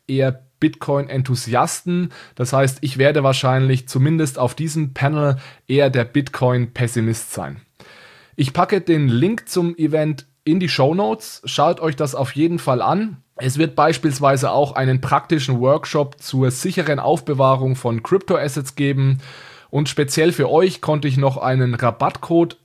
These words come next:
aushandeln, also wirklich ganz exklusiv für die Zuhörer dieses Podcasts. Wenn ihr bei der Anmeldung den Code rock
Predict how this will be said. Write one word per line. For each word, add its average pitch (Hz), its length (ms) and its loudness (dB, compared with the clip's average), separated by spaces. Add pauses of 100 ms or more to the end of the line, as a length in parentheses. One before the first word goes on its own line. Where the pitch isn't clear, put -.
aushandeln, 165 600 2
also 135 320 0
wirklich 151 420 -2
ganz 151 240 2
exklusiv 147 840 -4 (300)
für 143 180 -2
die 139 140 0
Zuhörer 147 580 2
dieses 131 320 0
Podcasts. 156 800 0 (380)
Wenn 156 180 0
ihr 170 120 2
bei 147 140 4
der 127 300 4
Anmeldung 160 640 2
den 135 220 2
Code 131 380 2 (100)
rock 120 560 0